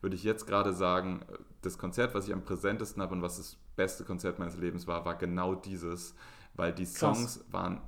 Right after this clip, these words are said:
Speaker 1: so
Speaker 2: Ja,
Speaker 1: intens,
Speaker 2: krass.
Speaker 1: die ganze Halle hat jede einzelne Zeile mitgeschrien, alle sind gesprungen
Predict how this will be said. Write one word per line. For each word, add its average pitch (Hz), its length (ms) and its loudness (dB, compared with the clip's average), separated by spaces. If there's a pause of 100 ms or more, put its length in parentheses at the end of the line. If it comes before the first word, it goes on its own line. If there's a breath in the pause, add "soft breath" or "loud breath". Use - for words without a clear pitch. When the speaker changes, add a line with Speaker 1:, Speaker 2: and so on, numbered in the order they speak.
Speaker 1:
so 104 280 2
Speaker 2:
Ja, 131 80 4
Speaker 1:
intens, 92 580 0
Speaker 2:
krass. - 100 -12 (200 soft breath)
Speaker 1:
die 95 140 -10
ganze 110 420 2
Halle 95 400 2
hat 90 220 -4
jede 117 320 4
einzelne 104 380 -2
Zeile 92 400 2
mitgeschrien, 120 880 0 (480 soft breath)
alle 127 260 10
sind 123 220 2
gesprungen 101 640 0